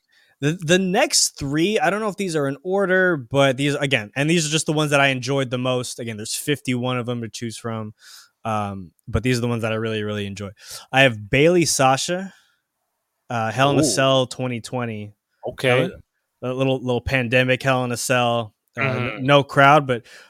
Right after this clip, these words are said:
Speaker 1: I thought they put on a hell of a freaking match. It just,
Speaker 2: You're
Speaker 1: just
Speaker 2: right.
Speaker 1: so
Speaker 2: You're
Speaker 1: freaking
Speaker 2: right.
Speaker 1: good. Um, and then I've got New Day, Usos, Hell in a Cell
Speaker 2: Mm.
Speaker 1: twenty seventeen.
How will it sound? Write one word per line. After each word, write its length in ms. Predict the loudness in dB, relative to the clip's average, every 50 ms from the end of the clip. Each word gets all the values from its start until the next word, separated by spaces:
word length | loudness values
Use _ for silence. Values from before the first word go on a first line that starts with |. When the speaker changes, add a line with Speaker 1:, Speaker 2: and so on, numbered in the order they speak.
| -12
Speaker 1:
I 60 | -6 -2
thought 160 | 0 0 0
they 80 | 0
put 160 | -2 0 0 -2
on 140 | -2 -2 -6 -10 -12 _ _ _ _ _ -16
a 40 | -14
hell 340 | -10 -4 -2 -2 0 0 -2
of 80 | -2
a 60 | -4 -6
freaking 420 | -8 -8 -8 -8 -8 -10 -12 -12
match. 380 | -10 -10 -10 -10 -12 -12 -14 -14
It 80 | -10
just, 280 | -8 -8 -8 -8 -8 -8
Speaker 2:
You're 120 | -8 -6
Speaker 1:
just 120 | -2 0 0
Speaker 2:
right. 80 | 0 2
Speaker 1:
so 60 | 0 -2
Speaker 2:
You're 180 | -2 -4 -2 0
Speaker 1:
freaking 40 | 0
Speaker 2:
right. 140 | 0 0 0
Speaker 1:
good. 300 | -2 -2 -2 -4 -4 -6 -10 -20 -20 -20 -20 -20 -20 _ _ 2
Um, 400 | 4 4 4 4 2 -2 -4 -4
and 100 | -4 -2
then 120 | 0 2
I've 160 | 2 2 2 4
got 380 | 4 4 4 4 2 0 -4 _ _ _ -8
New 280 | -4 0 2 2 2
Day, 580 | 4 4 4 6 6 6 4 2 0 -4 -6 -12 _ _ _ _ -4
Usos, 880 | -2 -2 -2 -2 -2 -2 -2 -2 -4 -6 -8 -8 -8 -8 -10 -12 -14 -20 _ _ _ _ _ _ _ _ _ _ _
Hell 280 | -6 -2 0 0 0
in 80 | 0 0
a 60 | -2
Cell 400 | -2 0 0 0 0 0 -2 -2
Speaker 2:
Mm. 60 | -4 -6
Speaker 1:
twenty 300 | -6 -4 -4 -4 -4 -4
seventeen. 840 | -4 -2 -2 -4 -4 -8 -10 -10 -10 -8 -8 -8 -8 -10 -12 -14